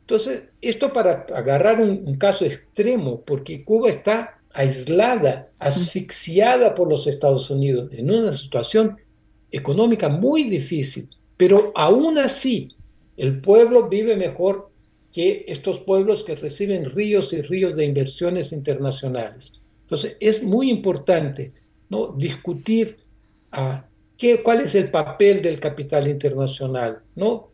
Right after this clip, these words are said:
En realidad, lo, lo que sería necesario sería salir del neoliberalismo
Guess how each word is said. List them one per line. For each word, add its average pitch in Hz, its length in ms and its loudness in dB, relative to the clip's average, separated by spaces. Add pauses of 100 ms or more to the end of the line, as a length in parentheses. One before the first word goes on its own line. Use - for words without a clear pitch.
(100)
En 151 140 -6
realidad, 165 560 2
lo, 180 240 -2
lo 131 220 -6
que 147 120 -4
sería 156 420 0
necesario 180 720 -2 (220)
sería 170 640 -4 (180)
salir 190 680 -2
del 185 200 4
neoliberalismo 180 1000 -2